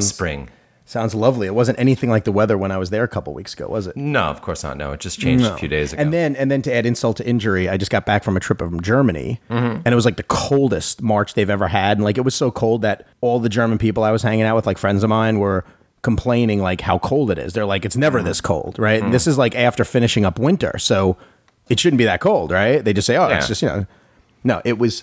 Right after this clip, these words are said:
Speaker 1: insanely cold. Like, I, I don't know what it was. I wanna say it was, like, negative five or negative ten, 'cause they go on Celsius, of course, but
Speaker 2: Oh,
Speaker 1: it was
Speaker 2: right.
Speaker 1: cold. It was
Speaker 2: Weirdos.
Speaker 1: bad, bad, bad cold. And the wind was insane. So I assume the wind chill was even higher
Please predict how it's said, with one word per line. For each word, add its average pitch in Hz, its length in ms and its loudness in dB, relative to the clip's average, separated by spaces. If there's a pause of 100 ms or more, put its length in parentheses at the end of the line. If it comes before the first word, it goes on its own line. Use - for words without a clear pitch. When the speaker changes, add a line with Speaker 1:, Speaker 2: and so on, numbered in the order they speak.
(160)
Speaker 1:
insanely 101 720 -2
cold. 73 420 -8
Like, 92 300 -6 (340)
I, 117 200 0
I 131 40 4
don't 139 140 2
know 135 80 4
what 127 140 2
it 110 40 -4
was. 110 240 2
I 104 40 -4
wanna 104 160 -4
say 113 100 -4
it 110 40 -2
was, 101 100 -4
like, 95 100 -4
negative 101 420 0
five 95 400 2
or 98 60 -2
negative 98 340 0
ten, 104 200 0
'cause 98 100 -2
they 101 80 0
go 95 140 0
on 90 100 -2
Celsius, 98 460 -2
of 101 100 -6
course, 107 260 0
but - 320 -2 (600)
Speaker 2:
Oh, - 60 -10 (100)
Speaker 1:
it 175 60 0
was 196 120 0
Speaker 2:
right. - 60 -10
Speaker 1:
cold. 170 340 -2
It 127 60 0
was 147 180 0
Speaker 2:
Weirdos. 143 120 -8
Speaker 1:
bad, 117 400 2
bad, 104 300 0
bad 101 240 -2
cold. 87 380 -2
And 98 300 -2 (340)
the 113 100 2
wind 120 460 2
was 95 220 0
insane. 90 440 -2
So 110 120 -2
I - 20 2
assume 135 220 2
the 107 80 4
wind 110 240 2
chill 92 240 -2
was 92 160 -2
even 87 160 -2
higher 95 480 0